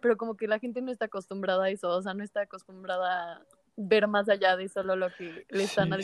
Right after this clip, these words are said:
Speaker 2: sí.
Speaker 1: alimentando visualmente, ¿sabes? Entonces, creo que eso también está muy cabrón.
Speaker 2: Ajá, ah, no sé, a mí me pasa mucho eso con, con amigos cercanos que tengo,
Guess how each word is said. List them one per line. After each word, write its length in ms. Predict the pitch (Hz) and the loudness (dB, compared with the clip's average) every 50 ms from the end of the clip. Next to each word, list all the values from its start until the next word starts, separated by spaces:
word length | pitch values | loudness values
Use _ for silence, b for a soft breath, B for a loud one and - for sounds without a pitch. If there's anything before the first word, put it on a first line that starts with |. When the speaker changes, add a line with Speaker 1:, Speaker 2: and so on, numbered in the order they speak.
| 196 | -4
Speaker 2:
sí. 120 | 185 - 185 | -2 -2 -2
Speaker 1:
alimentando 680 | 185 196 - 196 190 185 185 185 185 180 180 175 - _ | -4 -2 -4 -4 -4 -2 0 2 2 2 2 0 -2 _
visualmente, 920 | 214 214 202 - 202 202 196 196 190 196 190 190 190 - 185 185 185 185 - b b b b b b b b b b _ _ _ | -10 -12 -8 -2 0 0 0 0 -2 -4 -6 -8 -8 -8 -6 -6 -8 -8 -10 b b b b b b b b b b _ _ _
¿sabes? 420 | - - 185 196 247 359 381 - - - | -2 0 0 2 0 0 -2 -6 -10 -8
Entonces, 480 | 202 220 185 208 220 226 240 226 202 - - _ | -8 -6 -6 -4 -4 -4 -6 -6 -8 -14 -12 _
creo 200 | - 220 202 196 | 0 0 0 0
que 120 | - 220 226 | 0 -2 0
eso 160 | 208 208 196 | 0 -2 -2
también 340 | - 185 175 180 180 180 180 | 0 -2 -2 -2 -4 -4 -6
está 560 | 185 180 _ 180 175 175 170 175 175 175 - - | -6 -2 _ 0 0 2 0 -2 -4 -6 -6 -6
muy 180 | 185 190 175 170 | -6 -6 -4 -2
cabrón. 480 | - 180 175 175 185 170 175 180 170 - _ _ _ _ _ _ _ _ _ b b b b b b _ _ _ _ _ B B B B B B B B B B _ _ _ _ _ _ b b b b b b b b b _ _ _ _ _ _ _ _ _ _ _ _ _ _ _ _ _ _ | -2 -2 -2 -2 -2 -4 -6 -8 -10 -16 _ _ _ _ _ _ _ _ _ b b b b b b _ _ _ _ _ B B B B B B B B B B _ _ _ _ _ _ b b b b b b b b b _ _ _ _ _ _ _ _ _ _ _ _ _ _ _ _ _ _
Speaker 2:
Ajá, 680 | 160 147 139 131 120 - - 139 135 131 135 131 - _ _ _ | 6 8 8 8 6 4 6 6 8 8 6 4 0 _ _ _
ah, 200 | 143 135 131 135 - | 6 8 8 6 6
no 260 | 151 139 135 131 131 | 4 4 6 6 6
sé, 120 | 120 - 143 | 8 8 8
a 60 | 131 | 8
mí 120 | 131 131 | 10 8
me 140 | 131 135 131 | 8 8 8
pasa 260 | - 135 127 123 131 | 8 8 10 10 8
mucho 340 | 123 123 123 123 120 - 127 | 8 8 6 4 6 6 6
eso 280 | 123 117 - 131 120 - | 6 8 6 4 4 6
con, 200 | - 117 113 120 | 4 4 4 2
con 840 | - - - - 120 117 113 113 113 - 190 131 131 131 139 170 - _ _ _ _ - | -4 -4 -2 -2 -2 0 -2 -4 -4 -6 -6 -6 -8 -10 -12 -14 -16 _ _ _ _ 2
amigos 340 | 135 127 131 131 135 127 | 6 8 10 10 10 12
cercanos 540 | - 131 117 117 117 - 123 117 117 120 117 | 12 12 10 10 10 6 4 4 4 2 2
que 120 | - - 135 | 0 -4 -4
tengo, 580 | - - 123 117 113 120 143 156 175 202 - | -2 -2 -2 0 2 6 6 6 6 6 2